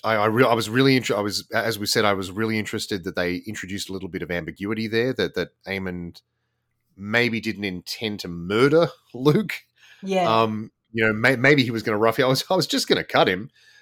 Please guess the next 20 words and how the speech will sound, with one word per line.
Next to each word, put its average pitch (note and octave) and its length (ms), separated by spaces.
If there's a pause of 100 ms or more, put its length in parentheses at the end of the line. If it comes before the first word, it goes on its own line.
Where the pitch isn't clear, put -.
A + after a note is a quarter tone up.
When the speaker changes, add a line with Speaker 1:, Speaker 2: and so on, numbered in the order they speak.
(120)
Speaker 2:
Yeah. B2+ 240
Speaker 1:
Um, B2 100 (340)
you C3+ 80
know. G#2+ 220 (480)
Speaker 2:
<laughs> - 260 (800)
And D4+ 160
also, C#4+ 600 (420)
um, A#3 420
he C#4+ 160
had D#4 220
the D#4+ 120
decency C4+ 760
to A#3 140
have G#3 220
a G3+ 40
bit G3+ 160
of G3 120
an, F3+ 160
"Oh, F3 420
shit. - 600